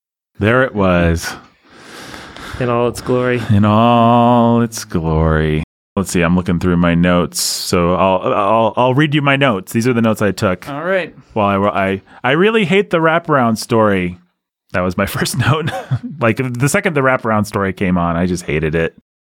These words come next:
Speaker 1: My second note was, "Who knew a movie about the Latinx community could be so whitewashed?" My third note was, "Hamilton reminder sucks."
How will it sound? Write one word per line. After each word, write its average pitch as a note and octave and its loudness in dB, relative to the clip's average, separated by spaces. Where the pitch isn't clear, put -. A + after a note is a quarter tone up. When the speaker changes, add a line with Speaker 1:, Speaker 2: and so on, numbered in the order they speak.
Speaker 1:
My G2 0
second A2+ 0
note G#2+ 2
was, G2+ 0
"Who A3 0
knew F#3 4
a C#3 2
movie D#3 2
about C3 0
the A2 2
Latinx A#2+ 0
community A2+ 2
could A2+ -2
be A#2 2
so C#3 0
whitewashed?" G#2 -2
My F#2+ -2
third A2 0
note G2+ -2
was, F2+ -4
"Hamilton E3 0
reminder B2+ 2
sucks." - -4